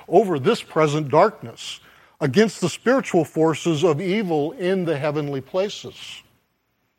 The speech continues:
These evil spiritual beings that Paul writes about here in Ephesians six twelve were not exclusive to his time of Christian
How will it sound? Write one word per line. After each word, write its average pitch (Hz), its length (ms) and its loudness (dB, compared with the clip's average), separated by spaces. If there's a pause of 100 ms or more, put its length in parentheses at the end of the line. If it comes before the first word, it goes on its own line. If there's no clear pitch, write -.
(920)
These 185 220 2
evil 262 240 2
spiritual 220 520 2
beings 156 540 0
that 143 160 -4
Paul 240 240 2
writes 180 380 0
about 147 280 4
here 151 280 2
in 143 80 0
Ephesians 143 480 -2
six - 280 -2
twelve 202 420 2 (380)
were 160 120 4
not 254 200 4
exclusive 240 880 0
to 165 80 -4
his 208 300 -2
time 196 480 0 (220)
of 160 180 2
Christian 196 600 0